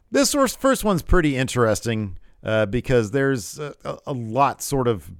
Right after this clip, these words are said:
behind it with the context and stuff. And it's, it's a pretty simple story. And if it was anybody else,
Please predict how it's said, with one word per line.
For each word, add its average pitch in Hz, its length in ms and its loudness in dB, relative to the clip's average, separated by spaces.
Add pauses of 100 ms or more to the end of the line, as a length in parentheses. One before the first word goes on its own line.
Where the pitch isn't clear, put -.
(240)
behind 120 600 -2
it 123 120 2
with 110 180 -4
the 117 80 -10
context 131 600 -4
and 131 120 -6
stuff. 135 300 0
And 214 80 -2
it's, - 140 -6
it's - 160 -6
a 208 40 -6
pretty 247 240 -2
simple 185 340 -4
story. 190 340 -2
And 170 60 -4
if - 100 -10
it - 20 -6
was 170 120 -6
anybody 170 380 -2
else, 170 300 0